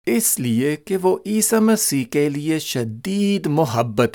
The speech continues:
महसूस करती थी। कोई भी काम बोझ नहीं लगता था। एक औरत का जिक्र है जो अपने शौहर से नफरत रखती थी।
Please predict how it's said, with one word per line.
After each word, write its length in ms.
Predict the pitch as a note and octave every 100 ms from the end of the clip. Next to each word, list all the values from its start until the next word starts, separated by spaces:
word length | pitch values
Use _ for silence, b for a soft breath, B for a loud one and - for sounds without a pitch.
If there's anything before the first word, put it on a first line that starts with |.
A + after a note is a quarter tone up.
| A2
महसूस 500 | G#2+ G#2 A#2 A2 -
करती 420 | A2 G#2 - G2
थी। 340 | - F#2+ F2+ - _ _ _ _ _ _
कोई 300 | G2 A#2 D3
भी 340 | C3+ D3+ A3+ G#3+
काम 520 | - A#2+ A2+ G#2 G#2
बोझ 560 | A2 G#2+ C3 B2+ A#2+
नहीं 300 | A#2+ A#2 A#2
लगता 460 | A2 G2+ G2+ - G2
था। 340 | - G#2 F#2 F2+ _ _ _ _ _ _ _ _ -
एक 240 | G#2+ A2+
औरत 320 | A#2 B2+ C3+ A#2+
का 180 | C#3
जिक्र 400 | C#3 C3 C#3 E3+
है 300 | C#3 G#2 E2
जो 160 | A2+ C3
अपने 380 | C3 C3 B2+ A#2+
शौहर 380 | A2 A#2+ B2 C3
से 200 | - C#3
नफरत 500 | C3+ D3 - E3 -
रखती 380 | A2 - - A2+
थी। 300 | - G#2 F#2